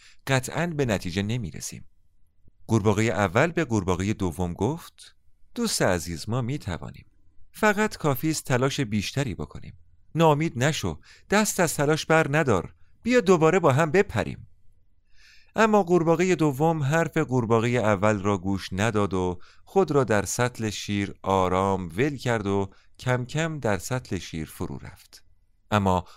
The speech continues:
قورباغهٔ اول تسلیم نشد. باز پرید، باز هم پرید. بارها و بارها پرید، اما هر بار با شکست مواجه می‌شد. می‌دانست می‌تواند با اندکی تلاش بیشتر موفق شود. او به خودش ایمان داشت، به همین دلیل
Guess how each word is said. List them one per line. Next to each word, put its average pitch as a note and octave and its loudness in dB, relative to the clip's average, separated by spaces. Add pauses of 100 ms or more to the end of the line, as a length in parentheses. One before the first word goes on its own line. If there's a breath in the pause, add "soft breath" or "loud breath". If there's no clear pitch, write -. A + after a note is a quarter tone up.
(120 loud breath)
قورباغهٔ C#3 2
اول G2 0
تسلیم F#2+ -6
نشد. - -12 (800 loud breath)
باز D3+ 4
پرید، E2+ -4 (200 soft breath)
باز A#3+ 4
هم G#2 0
پرید. - -10 (280 soft breath)
بارها G3 4
و D#3+ 2
بارها G#2 2
پرید، F#2 -4
اما A2+ 2 (180 loud breath)
هر D#3 2
بار E3+ 4
با C3 0
شکست C3 -2
مواجه E2 -4
می‌شد. D2+ -12 (800 loud breath)
می‌دانست F3 2
می‌تواند C3 2
با C#3+ 2
اندکی E3 2
تلاش D#3+ 0
بیشتر C3+ 0
موفق A#2+ 0
شود. - -10 (460)
او G#3 4
به D#3+ 6
خودش D3+ 2
ایمان C#3 2
داشت، G#2+ 2
به A#2+ 2
همین C3 0
دلیل G#2+ 2